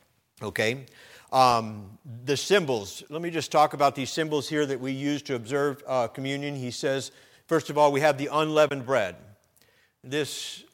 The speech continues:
again, the symbols and what they are and what they represent is very important. That's why it's important what we use for the Lord's Supper. Bread is a very sitting, fitting symbol because Jesus is the bread of life.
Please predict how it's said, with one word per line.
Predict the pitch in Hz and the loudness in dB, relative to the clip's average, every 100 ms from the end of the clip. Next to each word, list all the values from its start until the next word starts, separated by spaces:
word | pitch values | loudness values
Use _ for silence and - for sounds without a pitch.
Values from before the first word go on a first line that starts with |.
| - | -8
again, | 135 131 139 156 | -6 -2 0 0
the | 143 | -2
symbols | 131 170 175 175 170 | -2 -2 0 0 -2
and | 147 131 | -6 -2
what | 135 151 | 0 0
they | 143 | 0
are | 131 135 156 | -2 2 2
and | 147 143 | 2 -2
what | 139 | -4
they | 131 | -2
represent | 147 147 123 180 170 139 | -2 -2 -6 -6 -6 -8
is | 123 | -6
very | 139 139 | -4 -4
important. | 139 185 165 120 127 | -4 -2 -2 -2 -4
That's | 127 151 | -4 0
why | 147 | 0
it's | 139 | -2
important | 131 - 156 135 131 | -10 -2 0 0 -4
what | 123 143 | 0 0
we | 127 131 | -2 -8
use | 127 196 170 127 - | -4 -2 0 -2 -4
for | 135 | -4
the | 127 | -2
Lord's | 123 127 - | 0 0 2
Supper. | 156 143 110 - _ _ - _ - | 2 2 -2 -8 _ _ -20 _ -12
Bread | 117 170 208 151 147 202 - _ - | 4 10 12 10 6 -2 -16 _ -6
is | 143 143 | -4 2
a | |
very | 165 147 | 2 2
sitting, | - 220 220 214 | 0 2 4 2
fitting | 180 - - 247 180 147 | -2 -10 0 4 4 2
symbol | 139 214 214 135 127 160 | -2 0 0 0 -2 -2
because | 147 - 147 123 | -6 -2 -4 -2
Jesus | 151 208 165 151 139 - | -6 -6 -4 -4 -6 -2
is | 196 196 156 139 123 _ _ - | 4 4 4 -2 -10 _ _ -10
the | 131 | -4
bread | 135 139 | 0 0
of | 127 | 2
life. | 131 101 - - | 0 -2 -6 -20